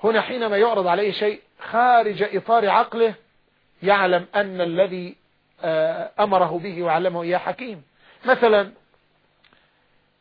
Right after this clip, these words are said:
اليوم الآخر هو يوم وراء مقتضيات العقول، بمعنى أنه احنا ما شفناهش، يعني العقل له مدركاته، يأخذ من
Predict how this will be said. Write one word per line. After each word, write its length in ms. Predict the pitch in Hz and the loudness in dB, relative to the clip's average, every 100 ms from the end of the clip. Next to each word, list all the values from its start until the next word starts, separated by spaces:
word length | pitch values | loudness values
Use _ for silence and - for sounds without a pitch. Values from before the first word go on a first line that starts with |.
| - | 0
اليوم 320 | 208 269 247 | 4 6 6
الآخر 420 | 214 208 185 147 151 _ _ _ _ _ _ _ - | 4 4 2 0 -14 _ _ _ _ _ _ _ 2
هو 160 | 220 | 6
يوم 220 | 220 247 | 6 4
وراء 360 | 220 214 254 220 | 2 4 4 2
مقتضيات 540 | 208 - 202 202 202 | -4 -6 0 0 0
العقول، 440 | 175 147 - 151 113 _ _ _ _ _ _ - | -4 -8 -10 -16 -18 _ _ _ _ _ _ -4
بمعنى 440 | 196 247 226 220 | 2 4 4 2
أنه 160 | 214 214 | 0 -2
احنا 160 | 185 208 | -2 -4
ما 60 | |
شفناهش، 480 | 214 185 240 185 - | -6 -4 -2 -2 -6
يعني 240 | 127 - _ _ _ _ _ 175 | -14 -16 _ _ _ _ _ 2
العقل 500 | 175 226 254 226 233 | 6 6 4 2 4
له 180 | 220 220 | 4 2
مدركاته، 580 | 208 208 208 202 190 | 2 2 4 4 4
يأخذ 360 | 190 220 196 180 | 2 2 -2 -4
من 280 | 190 190 | -4 -8